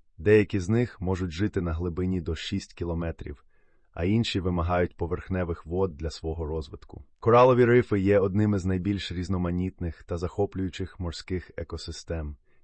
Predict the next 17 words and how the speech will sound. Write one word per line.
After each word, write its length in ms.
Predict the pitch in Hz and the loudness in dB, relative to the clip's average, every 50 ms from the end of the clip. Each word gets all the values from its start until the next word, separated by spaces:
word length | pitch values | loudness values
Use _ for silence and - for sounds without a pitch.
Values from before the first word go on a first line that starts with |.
| _ - | _ -12
які 200 | 90 - - 98 | -8 -6 -4 0
варто 320 | 90 95 92 - - 98 | 2 2 2 0 -2 -6
дбати 560 | 85 82 76 90 90 90 90 - - 90 85 80 - - | -6 -4 -2 0 2 2 0 0 -2 -4 -6 -6 -10 -10
та 120 | - 85 | -8 -8
зберігати 720 | 80 76 87 82 85 82 85 90 95 92 - 85 76 71 - _ _ _ _ _ | -6 -6 -6 -6 -4 -4 -4 -4 -4 -4 -6 -8 -10 -10 -12 _ _ _ _ _
для 140 | 76 78 80 | -10 -8 -6
майбутніх 560 | 80 80 78 69 82 90 - - 82 78 - | -6 -6 -6 -6 -8 -10 -10 -8 -10 -10 -10
поколінь. 560 | - - 76 - - 76 76 76 71 69 71 71 - _ _ | -12 -18 -14 -12 -10 -10 -8 -8 -10 -10 -12 -14 -18 _ _
Коралові 500 | - - 113 120 127 131 131 123 113 117 | 2 6 8 10 10 10 8 8 6 6
рифи 320 | 110 120 131 131 - 107 92 | 6 6 4 4 4 2 0
відіграють 560 | 87 95 85 95 90 95 101 101 98 92 - | 0 0 2 2 4 6 6 6 6 4 2
надзвичайно 720 | 98 92 82 90 95 92 - - 113 107 107 107 104 98 | 0 -2 -2 -2 -4 -2 0 4 4 4 6 4 2 2
важливу 500 | 85 92 87 82 90 98 101 95 90 90 | 0 0 -2 0 0 0 0 0 0 0
роль 240 | 87 92 92 90 85 - | 0 2 2 0 0 -2
у 80 | - 82 | -6 -6
морських 500 | 82 82 80 - - - 95 85 - - | -6 -6 -6 -8 -8 -6 -6 -6 -6 -6
екосистемах 880 | 82 - - - - 78 - - - 82 80 78 76 73 - - - | -10 -8 -10 -10 -10 -12 -12 -10 -8 -6 -6 -6 -6 -8 -10 -14 -20